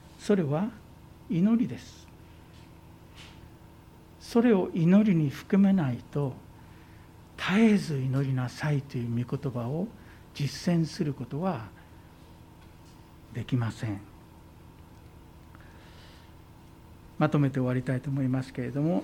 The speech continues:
聖書は私たちに絶えず祈ることを教えています。三つのことを心がけたいと思います。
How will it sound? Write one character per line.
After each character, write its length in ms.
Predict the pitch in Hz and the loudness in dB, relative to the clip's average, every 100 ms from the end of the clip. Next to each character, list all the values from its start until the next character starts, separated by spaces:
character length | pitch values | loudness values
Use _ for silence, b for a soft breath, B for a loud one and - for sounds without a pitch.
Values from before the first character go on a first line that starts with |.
| - | -4
聖 220 | - 143 | -2 -2
書 160 | 131 135 | -2 -4
は 80 | |
私 280 | 127 139 151 | -2 0 0
た 160 | - 127 | -2 -4
ち 140 | - | -2
に 240 | 131 180 240 - - B B B - | 2 2 0 -6 -20 B B B -12
絶 120 | - 175 | 0 6
え 140 | 196 180 | 8 8
ず 260 | 131 131 - - | 4 -4 -6 -6
祈 280 | 135 135 160 | 2 4 6
る 100 | 151 | 4
こ 160 | 147 123 | -2 -6
と 160 | 170 | -2
を 320 | 180 135 117 - | 0 -2 -4 -6
教 260 | 135 - 143 | -6 2 2
え 80 | |
て 140 | 135 120 | 2 -4
い 100 | 110 | -4
ま 160 | 113 101 | -6 -10
す。 160 | - 131 - - - B B B B B B B B B B - | -14 -18 -18 -20 -20 B B B B B B B B B B 2
三 140 | 170 | 2
つ 160 | - 269 | 8 10
の 100 | 202 | 10
こ 100 | 143 | 4
と 140 | 131 | -2
を 180 | 117 113 | -4 -4
心 340 | - 139 147 139 | -4 2 4 4
が 120 | 139 | 2
け 100 | 135 | 2
た 160 | 156 139 | 4 4
い 80 | |
と 120 | 120 117 | 4 0
思 160 | 120 | 0
い 80 | 117 | 0
ま 120 | 117 | -2
す。 260 | 110 - | -4 -14